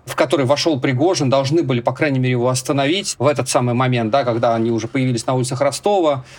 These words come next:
Ничего этого было сделано не было, да, то есть его пропустили, ни одного выстрела не прозвучало. Всё это говорит о чём? О том, что обычно армейские люди, которые воспитаны в армейской структуре, знают,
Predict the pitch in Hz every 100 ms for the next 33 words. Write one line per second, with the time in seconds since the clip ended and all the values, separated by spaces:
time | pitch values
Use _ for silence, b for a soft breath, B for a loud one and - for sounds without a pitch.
0 | B 160 - 165 139 139 131 127 113 135
1 | 123 120 117 113 113 147 214 165 143 123
2 | 147 143 127 113 - - 143 131 147 131
3 | 131 143 - 226 208 165 147 131 120 113
4 | 139 156 139 139 123 170 - 143 131 127
5 | 139 156 135 120 127 120 - - B B
6 | B - 254 180 160 185 175 - 165 -
7 | - 139 240 - 156 254 - 147 151 220
8 | - 156 127 117 113 120 190 196 180 156
9 | 139 - - 214 151 135 139 170 160 180
10 | 165 - 156 - 120 113 - _ _ 127
11 | 185 143 107